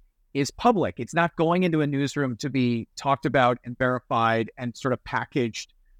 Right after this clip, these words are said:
for distribution. It's already out there. It's things people at an event tweeting and what have you. And so the challenge around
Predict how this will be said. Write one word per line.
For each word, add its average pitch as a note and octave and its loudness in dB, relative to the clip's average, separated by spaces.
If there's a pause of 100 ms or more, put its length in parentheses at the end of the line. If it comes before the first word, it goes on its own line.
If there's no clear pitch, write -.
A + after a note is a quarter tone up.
for C#3+ -4
distribution. D3+ -2
It's E3+ -2
already E3 4
out D3 0
there. D#2 -6 (200)
It's - -6
things D3 2
people D3 0
at C3+ 4
an C3+ 2
event B2+ 0
tweeting B2+ 0
and A#2 -2
what A2 -8
have C3 0
you. G#2+ -4 (520)
And D3+ -2
so D#3+ 4
the B2+ -6
challenge E3 0
around C3+ -2